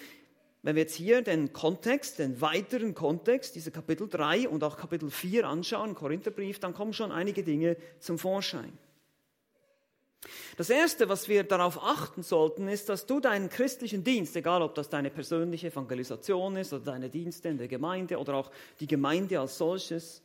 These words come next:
nur auf die Botschaft des Evangeliums zu stützen. Sich allein auf die Kraft zur Errettung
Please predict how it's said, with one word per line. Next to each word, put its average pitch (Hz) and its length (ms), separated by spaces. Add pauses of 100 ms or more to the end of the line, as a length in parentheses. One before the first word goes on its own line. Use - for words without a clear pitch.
(1080)
nur 233 560
auf 151 140
die 147 100
Botschaft 202 600
des 123 140
Evangeliums 151 800
zu - 120
stützen. - 680 (800)
Sich 214 280
allein 262 480 (160)
auf 175 160
die 190 80
Kraft 233 580
zur 208 200
Errettung 262 580